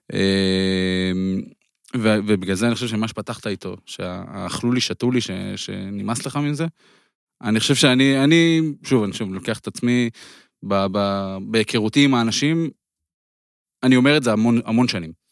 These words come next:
שעד שלא ישימו את הדבר הזה מאחורה, לא יצליחו להתקדם ו-, ו-, ולעבור, זה אפילו, זה כבר לא לעבור את מכבי. להתברג למעלה, להיות out there כל שנה, במשך הרבה שנים, כמו שחולון עושים בשנים האחרונות,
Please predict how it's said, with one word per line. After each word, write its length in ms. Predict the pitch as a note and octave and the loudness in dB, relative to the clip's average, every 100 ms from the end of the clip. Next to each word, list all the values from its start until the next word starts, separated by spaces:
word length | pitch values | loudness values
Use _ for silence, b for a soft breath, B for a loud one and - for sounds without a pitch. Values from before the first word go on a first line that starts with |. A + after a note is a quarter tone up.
| _ _ _ _ _ - | _ _ _ _ _ -12
שעד 680 | - G#2+ G#2 G#2 _ C#3+ D3 | -6 -4 -2 -4 _ 0 2
שלא 300 | D3 C3+ C3+ | 4 4 4
ישימו 320 | A#2 C#3 C3+ | 2 2 2
את 60 | A#2+ | 0
הדבר 320 | G2+ G#2+ A2 | -2 0 0
הזה 160 | G#2 | 0
מאחורה, 520 | A2 F#2 - C3+ E3+ G#3 B B B A#2+ | -2 -2 2 2 4 2 B B B 4
לא 100 | C3 | 4
יצליחו 320 | - C#3 C3 | 4 2 2
להתקדם 480 | A2 - A2 C#3 F3 | 0 0 2 4 2
ו-, 260 | A#2 A2 G#2+ | 2 2 2
ו-, 720 | G2 G#2 G#2 G#2 G2+ G2+ G2 G2 | 0 0 2 2 2 0 -2 -2
ולעבור, 840 | G2+ G2+ G2 F#2+ G#2 C3 C#3 C3+ B2+ B B B - | -2 0 0 0 2 4 4 0 -6 B B B -4
זה 120 | B2 | -2
אפילו, 260 | A#2+ G#3 A3 | 4 4 4
זה 100 | D#3+ | 4
כבר 140 | B2 | 4
לא 140 | C#3 | 4
לעבור 300 | F#3 C#3+ D#3 | 4 4 2
את 60 | E3 | 2
מכבי. 400 | A2+ C#3 C#3 E2 - _ _ _ _ _ _ _ _ _ _ _ _ | 2 2 0 -2 -12 _ _ _ _ _ _ _ _ _ _ _ _
להתברג 600 | B2+ A#2+ A2 A#2 A#2+ F#3+ | 0 0 2 4 4 6
למעלה, 520 | F#3 C#3+ B2+ A#2 A2+ A2 | 6 6 4 4 4 4
להיות 320 | A2+ D3 D3+ | 6 4 2
out 340 | C#3+ D3+ A#2+ | 2 2 4
there 300 | C3 B2 A2 G#2+ b b b _ _ _ _ _ | 2 2 0 -10 b b b _ _ _ _ _
כל 260 | - D3+ | 2 4
שנה, 480 | D#3+ D3+ C3 A2 G#2+ A2 - | 4 4 4 4 0 -6 -8
במשך 520 | G#2+ A#2 - A#2 - | -2 0 0 -2 -2
הרבה 240 | G#2+ A#2+ | 0 2
שנים, 240 | B2+ A#2+ A#2 | 4 2 2
כמו 160 | A#2 | 2
שחולון 380 | A#2+ - C#3 B2+ | 0 2 4 4
עושים 240 | A2 A#2+ | 2 0
בשנים 320 | G#2+ A2+ G#2+ G#2+ | 0 0 0 0
האחרונות, 400 | G2 G2+ G#2 | -2 -2 -2